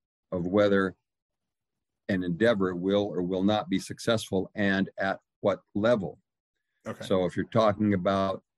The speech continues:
Speaker 1: uh, real estate assets, you have to look at, you know, the market, um, what turn downs there might be, uh, what upswing there might be,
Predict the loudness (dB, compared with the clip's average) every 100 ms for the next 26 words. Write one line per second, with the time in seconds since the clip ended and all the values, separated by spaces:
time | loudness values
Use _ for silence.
0 | _ _ -8 -4 -2 -2 -6 -10 -16 -20
1 | _ _ -4 0 0 0 2 4 4 2
2 | -2 -2 0 0 -2 -4 -20 _ _ _
3 | -2 0 0 0 2 2 2 0 0 0
4 | _ _ _ _ -8 -6 -6 -8 -14 -14
5 | -2 0 2 2 0 -4 -4 _ _ _
6 | _ _ _ -8 -6 -6 -6 -10 -14 _
7 | _ 0 0 0 0 2 4 2 2 0
8 | 0 0 0 -2 -6 -2 2 4 4 0
9 | _ _ _ -6 -6 -6 0 2 2 0
10 | -6 -2 0 2 0 0 -2 -4 -6 -2
11 | 4 4 2